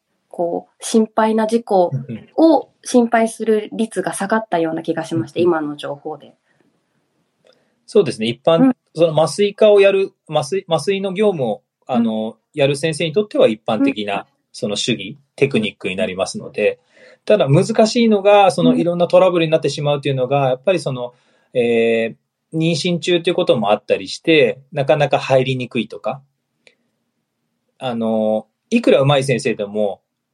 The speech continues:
Speaker 2: 硬膜外じゃない、間違ったところに入っちゃうということもあってですね。間違うっていうと、ちょっと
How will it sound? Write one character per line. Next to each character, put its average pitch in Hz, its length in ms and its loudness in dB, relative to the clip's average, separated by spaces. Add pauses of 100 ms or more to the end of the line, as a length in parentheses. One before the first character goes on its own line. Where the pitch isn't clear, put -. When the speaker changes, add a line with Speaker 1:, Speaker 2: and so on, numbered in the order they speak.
Speaker 2:
硬 185 160 -4
膜 202 260 0
外 143 180 4
じ 113 80 -6
ゃ 110 40 -4
な 156 180 -2
い、 131 220 -4
間 139 100 -4
違 139 40 -2 (180)
っ 240 60 4
た - 100 0
と 165 100 0
こ 143 120 -4
ろ 123 40 -6
に 113 80 -6
入 131 160 2
っ 117 60 -10
ち - 120 -6
ゃ 107 40 2
う 104 80 -4
と - 100 -6
い - 20 2
う - 40 2
こ 220 100 0
と 143 80 0
も 104 140 -2
あ 101 60 -4
っ - 60 -20
て 104 120 -8
で - 60 -18
す - 140 -20
ね。 120 180 -20 (960)
間 139 140 0
違 208 180 -4 (180)
う 240 60 4
っ - 20 -4
て 175 160 -4
い 143 60 4
う 135 40 0
と、 135 120 -2
ち 208 100 0
ょ - 40 6
っ 208 60 -18
と 123 300 2